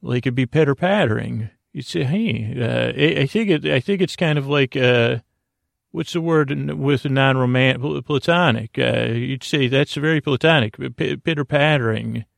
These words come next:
Uh, just like platonic friends can pat each other on the back, uh, you'd say, "Well, massage, uh, like, uh,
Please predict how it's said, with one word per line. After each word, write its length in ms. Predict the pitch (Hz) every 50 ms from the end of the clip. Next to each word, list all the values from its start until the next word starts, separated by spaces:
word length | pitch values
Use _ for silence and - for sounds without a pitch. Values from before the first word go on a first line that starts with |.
| _ _ _ _ _ _ _ _ _ _ _ _ _ _ _ _ _ - 147
Uh, 160 | 151 143 135
just 260 | 117 113 151 151 -
like 280 | 175 160 139 - 143 -
platonic 500 | - 151 147 - - 151 139 135 131 -
friends 340 | - - 131 127 127 120 -
can 140 | - 131 117
pat 240 | - 143 127 127
each 140 | 127 117 -
other 220 | 151 127 120 127 123
on 160 | 117 117 110
the 60 | 107
back, 520 | 110 135 143 175 165 127 113 110 - -
uh, 320 | - 113 110 113 117 113 120 - _ _ _ _ _ _ _ _ _ _ _ _ _ _ _ _ _ _
you'd 160 | - 143 135
say, 140 | - 160 131
"Well, 300 | 127 160 185 175 143 123
massage, 840 | 127 135 127 - - 190 185 185 185 175 170 170 165 143 - - -
uh, 540 | - - 143 127 127 123 120 131 139 131 131
like, 320 | 123 123 120 117 - -
uh, 380 | 135 127 117 120 113 120 117 117